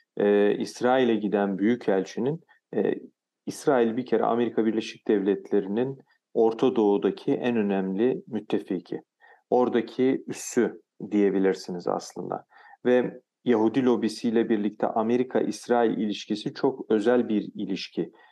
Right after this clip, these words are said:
Ticari olarak, siyasi olarak, e, orada, e, askeri olarak, jeopolitik olarak. Dolayısıyla bu bir, e, Amerika'nın ön kalesi gibi İsrail orada. Amerikalılar da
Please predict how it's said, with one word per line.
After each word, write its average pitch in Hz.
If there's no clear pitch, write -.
Ticari 110
olarak, 123
siyasi 101
olarak, 117
e, 101
orada, 113
e, 110
askeri 113
olarak, 117
jeopolitik 110
olarak. 117
Dolayısıyla 135
bu 151
bir, 160
e, 120
Amerika'nın 135
ön 160
kalesi 135
gibi 95
İsrail 87
orada. 85
Amerikalılar 135
da 120